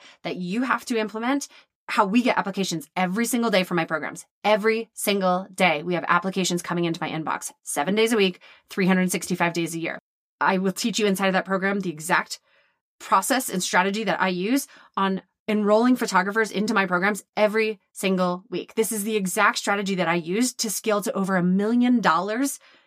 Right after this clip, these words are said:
from photography coaching last year, and we are on track to hit two million this year. So if that's a goal of yours and you don't have an online course yet or a coaching program yet, but you know you have something to share, and I feel like the right coach for you and this feels like the right fit,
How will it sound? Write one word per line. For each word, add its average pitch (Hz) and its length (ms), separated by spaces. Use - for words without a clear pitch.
from 196 300
photography 202 640
coaching 214 460
last 175 360
year, 214 360
and 196 100
we 196 80
are 196 100
on 196 120
track 208 340
to 208 80
hit 208 220
two 190 160
million 170 340
this - 180
year. - 200
So 190 260
if 285 180
that's 285 200
a 262 60
goal 202 240
of 208 140
yours 254 400
and 185 280
you 185 140
don't 202 300
have 254 160
an 254 80
online 240 240
course 240 260
yet 233 320
or 202 80
a 190 60
coaching 240 260
program 220 260
yet, 196 400
but - 100
you 190 120
know 202 220
you 262 80
have 254 100
something 240 220
to 190 60
share, 226 360
and 170 80
I 262 140
feel 247 180
like 247 140
the 226 80
right 233 120
coach 233 220
for 247 80
you 240 80
and 202 80
this 180 140
feels 208 180
like 208 100
the 202 60
right 190 160
fit, - 200